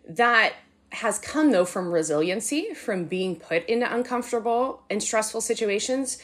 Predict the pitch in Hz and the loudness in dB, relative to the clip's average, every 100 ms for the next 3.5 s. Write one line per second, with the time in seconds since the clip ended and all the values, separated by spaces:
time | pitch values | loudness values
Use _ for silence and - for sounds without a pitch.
0 | - - - _ - 214 202 - 226 226 | -18 -20 -20 _ 2 2 2 0 2 2
1 | 226 233 220 170 - 185 - 214 190 185 | 2 0 0 2 2 0 0 -4 -4 -6
2 | 185 185 165 165 165 - _ 185 185 170 | -6 0 2 2 0 -4 _ 0 0 2
3 | 170 - 160 226 | -2 -2 -4 -4